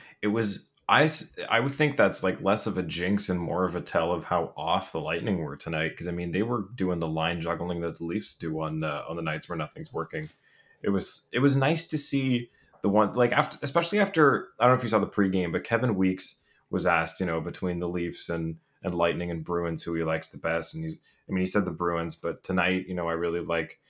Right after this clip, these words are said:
Tampa. They've got, you know, that veteran presence, and, you know, they've won, and I just, I just think they have it. So after hearing Weekes pumping the tires of the, uh, the Lightning,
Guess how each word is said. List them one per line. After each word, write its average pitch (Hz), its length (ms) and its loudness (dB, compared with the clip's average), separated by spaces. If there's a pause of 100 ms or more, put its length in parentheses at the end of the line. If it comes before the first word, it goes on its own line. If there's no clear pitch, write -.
(140)
Tampa. 90 440 0
They've 82 160 -4
got, 82 260 -4
you 90 60 -4
know, 87 80 -4
that 78 240 -6
veteran 90 560 2 (280)
presence, 95 580 4
and, 85 180 -2
you 82 40 -2
know, 80 80 -2
they've 80 200 -4
won, 95 440 6
and 87 80 0
I 85 120 0
just, - 280 -6
I 92 60 0
just 85 180 -4
think 82 180 -6
they 80 100 -4
have 73 260 -4
it. 69 100 -10
So 95 140 0
after 107 240 0
hearing 131 420 0 (320)
Weekes 92 300 0
pumping 95 320 0
the 85 80 -2
tires 82 480 0
of 80 140 -4
the, 82 260 -2
uh, 80 220 -2 (100)
the 92 80 -2
Lightning, 95 480 0